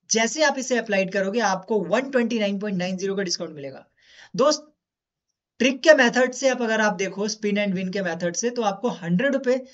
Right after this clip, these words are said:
मैक्सिमम डिस्काउंट है, ठीक है, उसके तहत। But अगर आप इस कूपन कोड को इस्तेमाल करते हो, वोटेक्स वीजा को, तो वन ट्वेंटी नाइन पॉइंट नाइन ज़ीरो डिस्काउंट मिल रहा है। तो कहीं ना कहीं आपको यह ज्यादा डिस्काउंट प्रोवाइड करवाएगा।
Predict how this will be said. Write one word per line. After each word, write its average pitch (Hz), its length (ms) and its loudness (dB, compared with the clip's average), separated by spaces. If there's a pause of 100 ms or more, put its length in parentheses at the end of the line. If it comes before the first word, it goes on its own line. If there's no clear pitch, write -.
(360)
मैक्सिमम 208 580 4
डिस्काउंट 175 420 0
है, 123 240 -16 (220)
ठीक 208 140 -6
है, 214 120 4
उसके 180 240 -4
तहत। 143 260 -10 (400)
But 285 200 4 (160)
अगर 247 180 2
आप 285 140 2
इस 277 120 -4
कूपन 277 400 2
कोड 277 160 2
को 233 60 0
इस्तेमाल 185 320 -2
करते 180 180 -2
हो, 233 60 -2
वोटेक्स 196 340 -2
वीजा 175 240 -2
को, 190 120 -4
तो 247 120 -8
वन 208 160 -2
ट्वेंटी 240 280 -4
नाइन 214 220 -4
पॉइंट 226 320 -6 (300)
नाइन 220 300 0
ज़ीरो 247 160 2
डिस्काउंट 185 360 -2
मिल 151 80 -12
रहा 135 140 -12
है। - 120 -20 (340)
तो 226 80 -6
कहीं 233 220 4
ना 294 80 4
कहीं 285 320 4 (720)
आपको 185 280 0
यह 233 180 6
ज्यादा 214 260 4
डिस्काउंट 214 380 -2
प्रोवाइड 180 320 0
करवाएगा। 147 480 -4